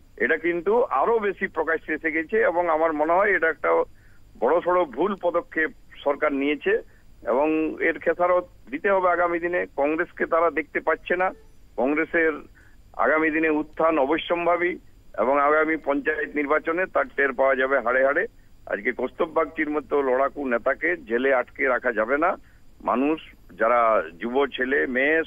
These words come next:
সবাই রাস্তায় নামবে এবং এটা ভালোভাবে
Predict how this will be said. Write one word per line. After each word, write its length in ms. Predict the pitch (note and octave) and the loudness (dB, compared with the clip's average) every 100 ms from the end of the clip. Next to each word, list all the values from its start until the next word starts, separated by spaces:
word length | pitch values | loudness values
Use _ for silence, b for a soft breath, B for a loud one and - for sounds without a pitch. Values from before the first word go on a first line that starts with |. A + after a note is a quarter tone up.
| - | -2
সবাই 200 | B2+ C3 | 0 2
রাস্তায় 340 | B2+ - C#3 | 2 0 -2
নামবে 420 | C3 C3+ D3+ F#3+ A3+ b b - | 0 -2 -2 -2 -4 b b -8
এবং 260 | - G#2+ B2+ | -2 0 0
এটা 440 | B2 B2+ B2 - - b b b b - - | 2 2 2 0 -4 b b b b -20 -10
ভালোভাবে 640 | - E3 F3+ D#3+ D3 C3+ | 0 2 4 2 2 2